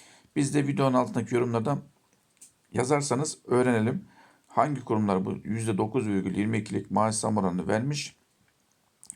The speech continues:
hangi kurumlar vermemiş. Ayrıca buradan sendikayı kutluyorum. Ee, yüzde dokuz virgül yirmi ikilik maaş zam oranı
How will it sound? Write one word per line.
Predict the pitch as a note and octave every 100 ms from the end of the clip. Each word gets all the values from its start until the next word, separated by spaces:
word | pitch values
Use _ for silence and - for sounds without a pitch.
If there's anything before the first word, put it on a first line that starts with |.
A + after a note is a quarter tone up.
| - - -
hangi | - B2 C3+ A#2+
kurumlar | - A2 C#3+ B2 F#2+
vermemiş. | A#2 G2 F#2 - - - _ - - - _
Ayrıca | - C#3 D3+ D3
buradan | D3+
sendikayı | D3+ C#3+ D3 D3 C3 G#2
kutluyorum. | - - D3 C#3+ C#3+ - - _ _ _ _ _ _ _ _ _ _ _
Ee, | F2+
yüzde | F2+ F2 G#2 B2+ C3+
dokuz | A#2+ C3 D3
virgül | A#2 G#2+ G2
yirmi | F#2+ A#2 B2
ikilik | A#2+ B2+ -
maaş | A2+ A2+ A#2
zam | B2+ A#2
oranı | G2 F#2 B2+